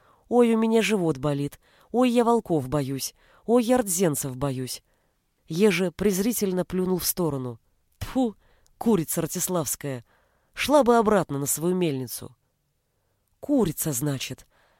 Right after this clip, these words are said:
Лицо у Веси вытянулось от обиды, брови взлетели вверх.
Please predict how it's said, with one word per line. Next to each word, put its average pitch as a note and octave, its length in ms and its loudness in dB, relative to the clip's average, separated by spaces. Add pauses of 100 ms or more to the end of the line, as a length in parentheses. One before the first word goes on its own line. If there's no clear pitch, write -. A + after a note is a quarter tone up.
(640)
Лицо E3+ 380 2
у G3+ 60 6
Веси G3 320 0
вытянулось F#3+ 580 -2
от F#3+ 100 -4
обиды, D#3+ 440 -2 (380)
брови F#3 380 2
взлетели E3+ 520 -2
вверх. E3 460 -6